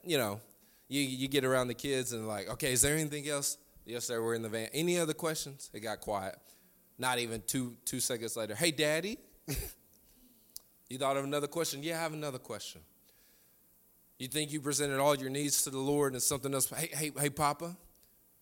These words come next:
That's why every, everything you think you can need, it's already been deposited. It's already been deposited, amen? Amen.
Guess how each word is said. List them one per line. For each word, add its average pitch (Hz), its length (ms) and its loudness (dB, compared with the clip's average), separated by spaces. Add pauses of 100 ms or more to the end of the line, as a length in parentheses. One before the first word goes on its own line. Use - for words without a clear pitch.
(120)
That's 135 220 2
why 127 300 4
every, 135 380 0 (240)
everything 165 380 2
you 151 120 -4
think 185 320 0
you 190 80 -2
can 185 160 -4
need, 185 260 0 (220)
it's - 140 0
already 107 240 2
been 107 180 -2
deposited. 95 580 -6 (420)
It's 127 180 2
already 123 300 4
been 120 220 -2
deposited, 107 560 0
amen? 120 360 -2 (1800)
Amen. 139 320 4